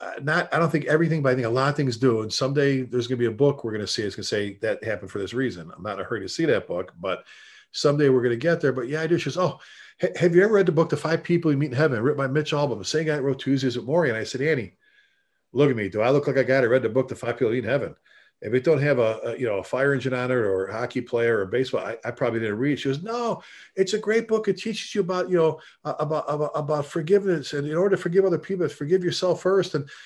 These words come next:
it helps you take those, those bad times in your life and spin them into golden opportunities and how to build them into strengths. And, and it's just blah, blah, blah." And I went, "No." She goes, "Here, write it down." So I,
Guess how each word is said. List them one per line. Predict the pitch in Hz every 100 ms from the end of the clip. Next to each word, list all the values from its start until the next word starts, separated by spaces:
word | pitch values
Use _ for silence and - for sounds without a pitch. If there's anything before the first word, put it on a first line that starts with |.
| -
it | 175 160 156 160
helps | 190 -
you | 175
take | 175 185 180
those, | 165 147 -
those | 147 143 127 - - - _ _ _
bad | 147 175 175
times | 180 170 180
in | 170
your |
life | 139 127 123
and | 117
spin | - 190
them | 180
into | 175 175 151
golden | 127 135 165 175 165 135 135 _ -
opportunities | 143 156 165 - 190 190 147 127
and | 123
how | 143 175
to | 160
build | 135 170
them | 160
into | 156 143
strengths. | 135 - 185 185 143
And, | 147 135 - - - 151
and | 151
it's | 147
just | 160 139
blah, | 190
blah, | 185
blah." | 175 165
And | 151
I |
went, | 147 143
"No." | 165
She | 170
goes, | 180
"Here, | 208 247
write | 226 302
it | 294
down." | 269 254
So | - 151
I, | 143 139